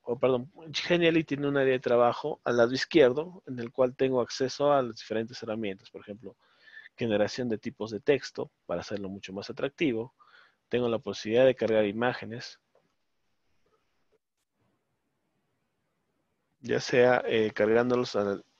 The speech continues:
desde el equipo, utilizando unos elementos con fondo transparente que pueda tener, elementos que ya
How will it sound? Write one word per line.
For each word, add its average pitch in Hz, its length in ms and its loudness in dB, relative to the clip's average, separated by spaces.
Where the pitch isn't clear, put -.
desde 110 180 -8
el 101 60 -2
equipo, 135 680 0
utilizando 113 600 -4
unos 110 600 -6
elementos 113 420 -4
con - 140 -10
fondo 117 200 -2
transparente 107 480 -4
que 95 100 -8
pueda 107 260 2
tener, 135 460 -2
elementos 120 500 -2
que 104 160 -6
ya 107 160 2